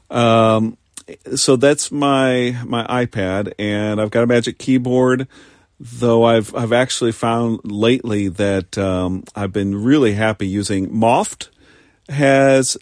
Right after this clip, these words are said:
a case, and they have a series of different, um, accessories for the, the, the iPad that go kinda work with the case.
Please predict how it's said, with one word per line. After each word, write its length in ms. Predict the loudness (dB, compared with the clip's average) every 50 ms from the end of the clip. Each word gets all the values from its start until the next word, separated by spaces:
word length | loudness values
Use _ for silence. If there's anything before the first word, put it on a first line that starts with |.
| _
a 580 | -4 -2 0 2 2 2 2 0 0 -2 -4 -6 -10 _ _
case, 640 | -6 0 2 2 2 2 -2 -4 -4 -4 -6 -8 -10 _ _ _ -4
and 260 | -2 0 0 0 0
they 160 | 0 0 0
have 420 | 0 0 2 2 2 2 0 -2 -4
a 160 | -2 -2 -2
series 440 | -2 -2 -4 -4 -2 0 -2 0 2
of 220 | 0 0 0 0 -2
different, 380 | -2 -2 0 0 -2 -4 -4 -6 -14 -20 -20 -20 _ _ _ _ _ -4
um, 460 | 0 2 2 4 4 2 0 -2 -4 -4 _
accessories 640 | -2 -2 0 2 2 2 2 2 2 0 0 0 0
for 120 | -2 0
the, 200 | 0 2 0 -2 -4 -6
the, 140 | -6 -6 -6 -6 _ -20 -20 -20 -20 -18 -4
the 100 | 0 2 4
iPad 340 | 4 2 2 2 0 0 0
that 100 | 0 0
go 160 | 2 0 0
kinda 260 | 0 -2 -2 0 0
work 260 | 2 2 0 0 2 -2
with 80 | -4
the 80 | -4 -4
case. 480 | -4 0 0 0 2 0 0 -2 -4 -6